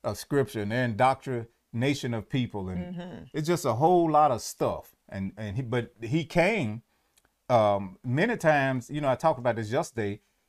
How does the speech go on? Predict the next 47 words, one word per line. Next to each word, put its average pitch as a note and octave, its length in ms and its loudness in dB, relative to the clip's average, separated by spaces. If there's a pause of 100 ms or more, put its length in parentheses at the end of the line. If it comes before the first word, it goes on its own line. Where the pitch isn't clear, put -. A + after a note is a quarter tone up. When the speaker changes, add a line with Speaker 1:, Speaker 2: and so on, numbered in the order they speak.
(180)
Speaker 1:
he G3 220 2
just E3+ 220 0
walked D3+ 360 6
in E3 160 -2
dominion. F3 480 -4
He E3+ 160 0
never E3 240 0
said, D3+ 420 0 (320)
"In B2 180 -2
my C3+ 180 2
name, C3+ 540 -2
I'm A2+ 140 -4
casting B2 380 -2
this A2 100 -6
demon G#2 340 -4
out." D2+ 240 -14
He C3+ 120 -4
never C3+ 180 -4
said B2 300 -4
that. D#2+ 180 -12 (160)
Speaker 2:
Mm. D#3+ 280 -12 (200)
Speaker 1:
He A2+ 100 0
never C#3 200 0
said, D3+ 260 0
"In D3 80 -4
the C#3+ 80 -4
Father's C#3 420 6
name, G2+ 240 -4
I'm F#2 120 -8
casting F#2 400 -6
demons F2 280 -6
out." F2+ 60 -8
He C3+ 100 0
said, A#2+ 280 0
"I B2 100 4
come C3+ 240 -2
to A#2+ 80 -2
do B2+ 180 -2
the A#2+ 80 -2
will C#3+ 360 2
of A2 180 -4
the G2+ 80 -4
Father." E2+ 440 -4 (440)
And G2 160 -2
that C#3+ 200 4
Speaker 2:
Right. C#3 100 -6
Speaker 1:
is G#2 400 -2